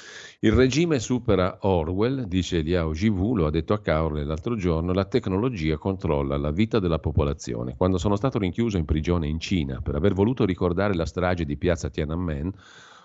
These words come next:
ho toccato con mano l'inferno e ho tentato due volte il suicidio, ma lì ho capito di essere un testimone della storia, per cui ho cominciato a raccogliere i racconti dei prigionieri che erano con me", dice Liao Jiwu,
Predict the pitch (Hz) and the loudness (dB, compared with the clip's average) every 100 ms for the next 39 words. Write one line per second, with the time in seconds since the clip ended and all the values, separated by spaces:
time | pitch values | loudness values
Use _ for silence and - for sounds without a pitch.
0 | _ 113 101 113 147 143 110 101 98 110 | _ -4 -2 -2 -2 -4 -2 -2 0 0
1 | 107 98 101 98 78 67 69 69 71 - | 2 2 0 -2 0 0 -2 -6 -6 -12
2 | - 101 95 113 117 117 113 113 117 117 | -10 -2 0 0 0 -2 2 2 0 0
3 | 107 - 95 - 64 58 65 - 92 117 | -2 0 -2 -2 -6 -4 -6 -2 0 2
4 | 120 98 123 123 98 85 82 80 76 80 | 0 -2 -4 -4 0 0 0 -2 -4 -4
5 | 82 87 90 90 78 76 - 76 65 69 | -4 -2 0 0 0 0 0 -2 -2 0
6 | 87 - 95 127 113 92 85 82 101 87 | -2 0 -2 2 0 2 -2 -2 -2 0
7 | 80 - 98 90 73 78 82 82 110 110 | 0 0 0 0 0 0 -2 0 0 0
8 | 107 76 73 - 90 92 104 104 101 98 | 0 0 0 0 0 2 2 4 4 2
9 | 113 113 104 71 73 76 76 - 87 87 | 0 -2 -2 0 -2 -4 -4 -2 0 0
10 | 65 57 _ - - - - - - 120 | -4 -8 _ -20 -20 -20 -20 -20 -2 2
11 | 120 123 104 90 85 90 82 90 76 69 | 4 2 4 4 4 2 0 -4 -4 -8